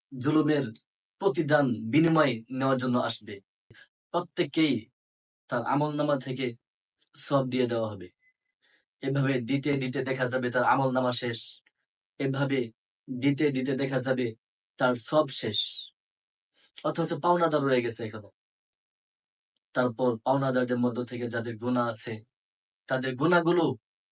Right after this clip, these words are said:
ওই ব্যক্তিকে দিয়ে দেওয়া হবে এবং সে নিজের পাপ এবং ওই সমস্ত ব্যক্তিদের পাপ নিয়ে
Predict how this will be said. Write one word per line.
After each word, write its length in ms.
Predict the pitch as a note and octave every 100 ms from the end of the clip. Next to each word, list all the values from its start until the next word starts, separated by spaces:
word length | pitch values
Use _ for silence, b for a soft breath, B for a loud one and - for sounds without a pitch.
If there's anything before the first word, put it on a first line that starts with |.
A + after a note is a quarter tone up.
| _ _ _ _
ওই 140 | E3+ F#3
ব্যক্তিকে 420 | E3 C#3+ C#3 C3
দিয়ে 180 | B2 B2
দেওয়া 200 | A#2 G#2+
হবে 220 | G#2 F2+ - _ _ _ _ _ _ _ _ _ _ -
এবং 140 | B2+
সে 380 | A#2+ - C#3+ A2+ - _ _ _ _
নিজের 440 | B2 B2 C3 C3
পাপ 280 | A2+ C3 - - _ _ _ _ _ B2
এবং 180 | A#2+ A#2+ A#2+
ওই 120 | C3
সমস্ত 320 | C3 B2 -
ব্যক্তিদের 420 | B2 A#2+ B2 A#2+
পাপ 200 | A#2+ B2+ C3
নিয়ে 280 | C3 B2